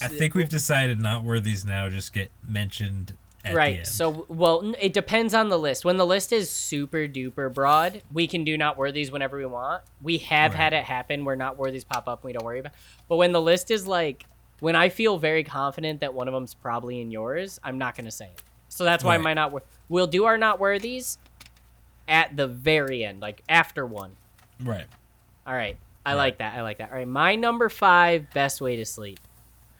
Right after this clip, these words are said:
Speaker 2: And I, I am generally alone in this, but, um, it's a broad category that I narrowed, but I'm counting the whole broad ca-, category. Transportation sleeping.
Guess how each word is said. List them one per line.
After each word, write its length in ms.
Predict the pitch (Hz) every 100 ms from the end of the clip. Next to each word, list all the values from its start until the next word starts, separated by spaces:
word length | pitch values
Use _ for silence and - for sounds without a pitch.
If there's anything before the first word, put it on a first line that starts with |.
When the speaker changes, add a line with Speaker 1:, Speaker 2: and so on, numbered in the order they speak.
| _
Speaker 2:
And 120 | 120
I, 380 | 135 147 165 165 -
I 140 | 156
am 280 | 165 156 139
generally 720 | 120 156 151 180 208 214 214
alone 400 | 208 151 135 135
in 140 | 135 110
this, 380 | 107 104 - - _ _ _ _ _ _ - - -
but, 400 | 135 135 123 - _ _ _ _ _
um, 320 | 147 135 127 -
it's 140 | 165 165
a 40 |
broad 520 | 131 156 185 254 226 -
category 460 | - 254 233 240 233
that 120 | 196
I 120 | 170 160
narrowed, 480 | 156 156 156 156
but 80 | 143
I'm 180 | 135 139
counting 460 | - 151 143 147 135
the 80 |
whole 180 | 131 131
broad 260 | 120 117 110
ca-, 200 | 107 104 -
category. 400 | 107 95 90 92 _ _ _ _ _ _ _ _
Transportation 1300 | - - 170 180 180 - 180 170 - 131 120 - 107 101
sleeping. 440 | - 98 92